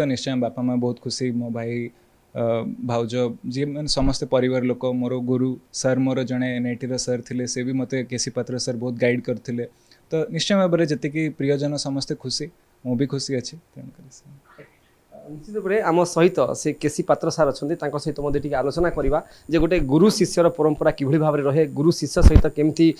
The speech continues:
Speaker 2: ଏ, କରି ପ୍ରିପାରେସନ୍ କରିଥାନ୍ତି ଏବଂ ଗୋଟେ ୱାନ୍ ସେଭେଣ୍ଟି ସିକ୍ସ ରାଙ୍କ ଯାଏ ପହଞ୍ଚିବା। ଅ, ସାର୍, ଆପଣଙ୍କୁ ମଧ୍ୟ ଶୁଭେଚ୍ଛା, ଯେହେତୁ ଆପଣଙ୍କ ଛାତ୍ର ଜଣେ ୱାନ୍ ସେଭେଣ୍ଟି ସିକ୍ସ ରାଙ୍କ ଆଣିଛି। ଆପଣ ଯେତେବେଳେ ତାଙ୍କୁ ଫୋନ୍ରେ କହିଥିଲେ, ଆପଣ ତାଙ୍କୁ କହିଥିଲେ ଯେ ଏନ୍ସାରେ କହିଥିଲେ, "ତୁ ୱାନ୍ ଏଇଟି ରାଙ୍କ ଆଣିବୁ।" ସାର୍, ସାର୍, କେମିତି ହେଇଥିଲା?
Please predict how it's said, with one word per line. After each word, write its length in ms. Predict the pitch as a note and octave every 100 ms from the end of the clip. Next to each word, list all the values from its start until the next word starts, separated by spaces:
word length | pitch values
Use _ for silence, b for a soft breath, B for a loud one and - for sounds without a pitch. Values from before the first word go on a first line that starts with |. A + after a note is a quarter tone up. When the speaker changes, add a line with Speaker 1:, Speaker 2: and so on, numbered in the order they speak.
| B -
Speaker 2:
ଏ, 60 | D3 A#2+ B2+ B2+
କରି 160 | D#3+ E3
ପ୍ରିପାରେସନ୍ 460 | D3 C#3+ D3 F#3 F3
କରିଥାନ୍ତି 360 | D3+ D3+ D3+
ଏବଂ 100 | F3+ F3+
ଗୋଟେ 140 | G3
ୱାନ୍ 220 | E3 E3
ସେଭେଣ୍ଟି 320 | F#3 D#3+ D#3+
ସିକ୍ସ 260 | E3+ E3 -
ରାଙ୍କ 180 | D3+ D#3
ଯାଏ 140 | D3+ D#3
ପହଞ୍ଚିବା। 420 | - C#3+ D3+ E3 E3+ B -
ଅ, 60 | D3 -
ସାର୍, 200 | - G#3
ଆପଣଙ୍କୁ 260 | E3 G3+ G#3+
ମଧ୍ୟ 180 | F#3+ F3
ଶୁଭେଚ୍ଛା, 360 | D#3+ D#3 D3 D3+
ଯେହେତୁ 300 | C#3 D3+ E3+ E3 - -
ଆପଣଙ୍କ 260 | D3 - F3
ଛାତ୍ର 240 | E3+ - E3+
ଜଣେ 160 | E3+ E3+ D3
ୱାନ୍ 200 | C#3+ D#3+
ସେଭେଣ୍ଟି 280 | D#3+ E3
ସିକ୍ସ 220 | D3 E3 -
ରାଙ୍କ 220 | D3 E3
ଆଣିଛି। 280 | D#3+ D3 - C#3 B B
ଆପଣ 200 | - D#3 G#3+
ଯେତେବେଳେ 240 | G#3 G#3+
ତାଙ୍କୁ 200 | G3 F#3+ F#3 -
ଫୋନ୍ରେ 260 | F3 F#3
କହିଥିଲେ, 360 | G3 D#3+ F3 D#3+
ଆପଣ 180 | D3 F3+
ତାଙ୍କୁ 160 | F3+ -
କହିଥିଲେ 320 | D#3+ E3+ F3+
ଯେ 80 | F#3
ଏନ୍ସାରେ 340 | G3 E3 - F#3
କହିଥିଲେ, 280 | F3 D#3+ G#3+
"ତୁ 140 | G3+ F#3 B -
ୱାନ୍ 160 | D#3 F3
ଏଇଟି 180 | E3+ G#3+
ରାଙ୍କ 240 | E3 D#3
ଆଣିବୁ।" 180 | D3+ C3+
ସାର୍, 140 | C#3+ G3+
ସାର୍, 140 | A#3 -
କେମିତି 240 | G#3+ A3
ହେଇଥିଲା? 260 | F#3+ F3+ G#3